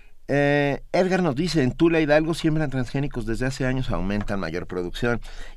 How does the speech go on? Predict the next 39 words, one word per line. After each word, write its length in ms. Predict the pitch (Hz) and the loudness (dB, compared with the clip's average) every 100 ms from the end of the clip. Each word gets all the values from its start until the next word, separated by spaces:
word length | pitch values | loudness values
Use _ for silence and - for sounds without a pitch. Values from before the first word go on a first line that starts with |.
| - | 0
Y 180 | 135 127 | 2 4
abundando 640 | 113 113 113 127 160 185 | 4 2 2 2 2 2
en 80 | 180 | 2
lo 80 | 170 | 0
mismo, 320 | 165 151 160 | 0 -2 -4
Jorge 320 | 135 120 127 | -4 -6 -4
Leiva 260 | 113 120 113 | -2 0 -2
dice, 200 | 120 120 | -2 -4
cuidado, 420 | - 110 139 127 | 0 2 4 2
mucho 240 | 101 - | -2 -4
cuidado 320 | 135 120 117 123 | -4 -2 0 -2
con 160 | 117 | -4
pensar 280 | 120 117 113 | -6 -6 -6
que 100 | 147 | -4
la 80 | 104 | -4
ciencia 360 | 104 101 95 87 | -4 -6 -6 -6
no 80 | |
es 80 | 90 | -8
progreso. 560 | - 98 131 147 - 92 - - - | -6 -4 0 -2 -4 -8 -12 -18 -8
No 100 | 98 | -2
es 60 | |
lo 80 | 104 | 0
mismo 260 | 113 110 110 | -2 -2 -4
la 140 | 87 | -4
coherencia 720 | 73 85 92 101 - 85 78 - - - | -4 -4 -2 -2 -4 -6 -8 -10 -12 -10
que 100 | 80 | -8
su 100 | - | -4
mala, 460 | 85 82 76 73 - | -2 -2 -2 -4 -4
la 180 | - 101 | 0 0
ciencia 480 | - 131 147 139 120 | 0 -2 -2 -2 -2
que 140 | - | -2
su 140 | - 71 | -2 0
mala 240 | 85 82 | 0 2
aplicación. 500 | 71 71 - - 98 - - - - | 2 2 2 2 4 2 2 2 2
Estamos 640 | - 120 117 120 - - | 2 2 2 2 -2 -6
de 140 | - 95 | -6 -6
acuerdo. 440 | - 107 90 80 - - - - - | -4 -2 -2 -2 -2 -4 -6 -10 -8
Rafa 300 | - 87 - | -2 0 2
Olmedo 400 | 113 123 123 123 | 2 2 2 0